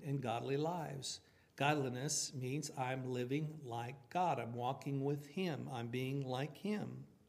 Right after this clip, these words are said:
And that pattern and principle is set for us by Enoch and Methuselah over five thousand years ago, and it still guides us today if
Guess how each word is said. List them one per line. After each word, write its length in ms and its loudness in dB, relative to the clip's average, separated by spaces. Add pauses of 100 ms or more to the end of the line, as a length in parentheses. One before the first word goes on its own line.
(1400)
And 100 0
that 160 2
pattern 340 6
and 100 4
principle 380 6
is 120 6
set 220 4
for 140 6
us 120 6
by 200 6
Enoch 320 6
and 100 2
Methuselah 480 4
over 160 2
five 320 6
thousand 320 6
years 220 6
ago, 400 4 (360)
and 140 6
it 160 2
still 600 8
guides 560 10 (120)
us 380 8
today 720 6 (180)
if 320 12